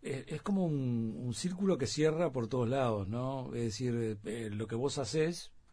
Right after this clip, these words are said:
eh, a, a nivel artístico, cómo lo hacés, cómo, cómo, cómo, cómo lo mostrás, el canto, la pintura,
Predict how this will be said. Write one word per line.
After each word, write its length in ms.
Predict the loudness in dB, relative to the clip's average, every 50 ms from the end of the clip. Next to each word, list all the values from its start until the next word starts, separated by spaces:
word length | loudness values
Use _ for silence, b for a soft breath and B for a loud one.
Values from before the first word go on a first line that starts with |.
| -16 -10
eh, 760 | -8 -6 -6 -6 -6 -8 -10 -10 -12 -12 -14 -14 -14 -14 -14 -12
a, 260 | -12 -12 -10 -8 -6
a 20 | -4
nivel 240 | -2 -2 -2 -2
artístico, 760 | -2 -2 -2 0 0 0 0 0 0 -2 -4 -2 0 -2 -2 -2
cómo 260 | -2 -2 -2 0 -2
lo 100 | -2 -4
hacés, 320 | -4 -2 -2 -2 -2 -2 -4
cómo, 300 | -8 -6 -6 -6 -6 -6
cómo, 300 | -6 -6 -6 -6 -6 -8
cómo, 300 | -8 -8 -6 -6 -6 -6
cómo 220 | -6 -6 -4 -4
lo 60 | -4 -4
mostrás, 420 | -4 -6 -6 -4 -4 -2 -2 -2 -2
el 120 | -4 -6
canto, 380 | -6 -6 -6 -6 -6 -6 -8 -10
la 80 | -10 -10
pintura, 540 | -8 -8 -8 -8 -6 -4 -4 -2 -4 -4